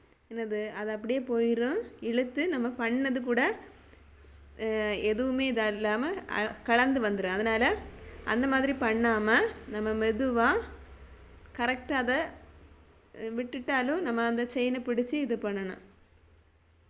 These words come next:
பார்த்தீங்கன்னா, இதுல ஒரு செயின் போட்டு, ஒரு குட்டி லாக் போட்டு விட்டுறணும். இந்த ஃப்ளவரில் ஒரு சின்ன மிஸ்டேக் இருக்கும், மிஸ்டேக் வந்திருக்கும். நீங்க கண்டுபிடிச்சு அதை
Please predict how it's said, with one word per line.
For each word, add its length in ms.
பார்த்தீங்கன்னா, 500
இதுல 140
ஒரு 440
செயின் 240
போட்டு, 420
ஒரு 200
குட்டி 320
லாக் 340
போட்டு 360
விட்டுறணும். 400
இந்த 200
ஃப்ளவரில் 460
ஒரு 280
சின்ன 280
மிஸ்டேக் 520
இருக்கும், 360
மிஸ்டேக் 420
வந்திருக்கும். 540
நீங்க 380
கண்டுபிடிச்சு 420
அதை 180